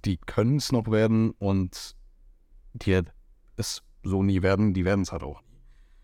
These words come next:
Ähm, tatsächlicherweise ist es aber, ist es aber in Deutschland, wie gesagt, immer noch so, dass wir,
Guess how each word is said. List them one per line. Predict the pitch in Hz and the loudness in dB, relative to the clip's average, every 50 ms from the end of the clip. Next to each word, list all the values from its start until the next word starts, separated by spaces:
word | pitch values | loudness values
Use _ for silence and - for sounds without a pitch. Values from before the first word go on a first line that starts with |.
| - - - - - | -20 -20 -20 -10 -4
Ähm, | 90 92 87 87 85 87 87 87 - | -2 0 0 2 2 2 0 0 -2
tatsächlicherweise | - 101 - - 113 107 110 101 107 98 87 95 98 104 98 104 | -4 -4 -2 0 0 0 0 0 0 2 2 2 2 2 2 0
ist | 98 101 | -2 -2
es | 107 95 104 | -2 -2 0
aber, | 98 95 95 95 92 - - | 0 0 0 -2 -4 -6 -6
ist | 90 92 - - | -8 -8 -6 -6
es | 90 - | -4 -4
aber | 95 87 95 90 | -2 0 0 0
in | 90 90 | 0 0
Deutschland, | 90 92 92 - 95 90 | 0 -2 -2 -2 -2 -2
wie | 95 | -2
gesagt, | 90 92 90 92 87 82 - | -2 0 -2 -2 -4 -6 -6
immer | - 92 90 | -4 -2 -2
noch | 90 87 | -2 -2
so, | 87 95 92 90 | -2 -2 -2 0
dass | 87 85 - 92 | -2 -2 -4 -4
wir, | 87 87 85 | -4 -4 -4